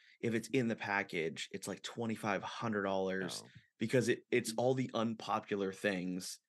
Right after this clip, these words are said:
Speaker 1: that no one ever, so they
Speaker 2: Oh,
Speaker 1: stopped
Speaker 2: yeah, yeah,
Speaker 1: producing
Speaker 2: so,
Speaker 1: it.
Speaker 2: like, 'cause
Speaker 1: Yeah.
Speaker 2: they're rare, yeah.
Speaker 1: Yeah.
Speaker 2: Yeah.
Speaker 1: So,
Speaker 2: Oh.
Speaker 1: like, you say you're spoiled. How spoiled are we talking? You had the, you have any of the planes or the aircraft carrier of G I Joe?
Speaker 2: I did not have,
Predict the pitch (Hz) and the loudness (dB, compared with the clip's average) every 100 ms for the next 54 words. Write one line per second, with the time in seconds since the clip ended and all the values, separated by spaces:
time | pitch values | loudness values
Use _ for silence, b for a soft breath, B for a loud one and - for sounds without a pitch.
0 | _ - 107 107 107 104 95 92 90 - | _ 2 4 6 4 4 2 0 -2 -4
1 | - 120 117 120 117 127 127 113 98 92 | -2 2 4 6 6 6 6 4 2 0
2 | 98 92 101 85 104 95 107 67 60 90 | -2 0 0 0 2 4 4 4 0 0
3 | 90 69 87 64 - - _ _ _ - | 0 2 0 -2 -8 -16 _ _ _ -20
4 | 50 - - _ _ _ - 110 151 151 | -18 -18 -20 _ _ _ -12 4 6 6
5 | 147 85 67 - 147 135 156 196 - 208 | 4 -8 -10 0 2 2 2 0 4 4
6 | 165 - 135 123 113 113 190 190 170 139 | 4 2 4 4 4 2 -2 -2 0 0
7 | 117 113 107 131 185 190 185 170 175 170 | 0 -2 -4 0 2 2 2 0 2 2
8 | 170 165 - _ _ _ _ - 160 170 | 2 0 -4 _ _ _ _ -2 2 2
9 | 165 165 160 143 143 131 - 156 156 160 | 2 2 0 2 2 2 0 0 2 0
10 | 160 143 147 143 143 139 135 - 139 160 | -2 -2 -2 0 2 4 2 2 0 0
11 | 170 165 - 160 165 175 170 156 165 160 | -2 -2 -2 -2 0 0 -2 0 0 2
12 | 170 202 - _ _ _ _ _ _ _ | 0 -4 -8 _ _ _ _ _ _ _
13 | _ _ _ _ - 117 139 151 170 175 | _ _ _ _ -4 -2 2 4 4 4
14 | 151 156 | 6 6